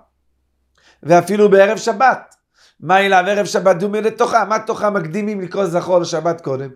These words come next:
אף ערב שבת מקדימים. אמר שמואל, לא, ת-, תקרא במשנה, בה. כאילו, איזוהי שבת שנייה, כל שחל פורים להיות בה, בשבת בעצמה. ואפילו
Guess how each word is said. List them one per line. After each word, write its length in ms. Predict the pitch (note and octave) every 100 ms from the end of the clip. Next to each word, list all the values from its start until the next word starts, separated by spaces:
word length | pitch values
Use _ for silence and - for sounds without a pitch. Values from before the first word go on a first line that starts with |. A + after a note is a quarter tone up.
| _ - -
אף 220 | F3 F3
ערב 140 | G#3
שבת 400 | G3 G#3 A3 A3
מקדימים. 480 | A#3+ G#3 G#3+ G3 F#3 _ _ _ -
אמר 220 | E3 G#3
שמואל, 360 | A3 A#3 C4+ B3+
לא, 340 | B3 C#4 C#4+ - _ _ _
ת-, 60 |
תקרא 600 | D3+ - - E3+ F#3+ A3+ A3+
במשנה, 360 | G#3 G3 B3
בה. 360 | F#3 D3+ A#3+ F#3+ - _ _ _ _
כאילו, 260 | - G3 E3+ - _ _
איזוהי 440 | G#3+ C#4+ A3+ G#3+ F3+
שבת 420 | E3+ D#3 A3+ A#3+
שנייה, 440 | - A3+ A3 B3+
כל 180 | B3 G#3+
שחל 380 | - - G3 A3+ -
פורים 300 | B3+ B3 G#3+
להיות 400 | G#3 C4 E3+ D3
בה, 180 | A3 C4+ - - _ _ _ _ _
בשבת 380 | F#3 A3 A3+ C4+ A#3
בעצמה. 440 | C4+ - A#3 C4+ - _ _ _ _ _ _ _ _ _ - _ _ _ _ _ _
ואפילו 800 | G#3 A#3 A#3 D4 D4+ C4+ C4 B3